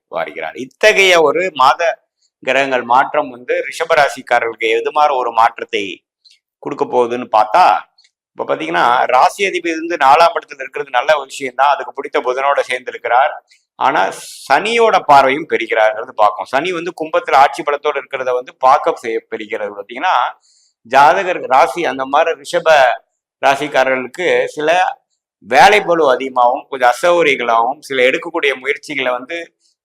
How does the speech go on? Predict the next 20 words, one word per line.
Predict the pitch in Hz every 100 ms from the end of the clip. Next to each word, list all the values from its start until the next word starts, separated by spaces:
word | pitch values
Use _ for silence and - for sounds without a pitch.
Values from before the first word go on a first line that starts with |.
| -
ஒரு | 131 123 120 - -
பத்து | - 139 151
நாள்ல | 151 185
முடிக்கலாம்னு | 160 151 156 156 139
நினைச்சா | 135 160
அது | 151 135
ஒரு | 131 127
மாசம் | 139 151 147
இழுக்கக்கூடிய | 147 165 170 151 139
அமைப்புகளாகவும் | 120 123 120 120 117 120 120
இருக்கக்கூடியது. | 113 - 113 104
ஏன்னா | 120 151 147
ராசி | 127 147 180
அதிபதி | 156 147 139
வந்து | 139 147
சனியின் | 127 127 151 147
பார்வை | 131 123
பெற்று | 123 113 113
விட்டார். | 117 139 156
அதே | 123 160